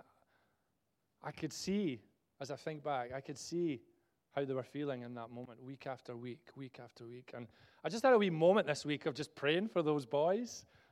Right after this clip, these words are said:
and just like, Lord, would you just show them they're loved. Show them they're loved. Show them they're loved. May they know you're loved. Maybe that was you this morning. Maybe that was you.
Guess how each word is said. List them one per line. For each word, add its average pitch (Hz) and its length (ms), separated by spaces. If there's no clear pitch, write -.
and 160 100
just 175 240
like, 175 140
Lord, 247 340
would 226 160
you 294 300
just - 200
show 208 200
them 233 120
they're 196 120
loved. 180 540
Show 285 280
them 254 140
they're 202 120
loved. 226 440
Show 247 240
them 226 140
they're 196 80
loved. 190 380
May 220 120
they 220 140
know 214 180
you're 214 180
loved. 175 300
Maybe 240 240
that 226 180
was 151 200
you 190 300
this - 180
morning. 143 340
Maybe 220 200
that 196 140
was 147 160
you. 180 300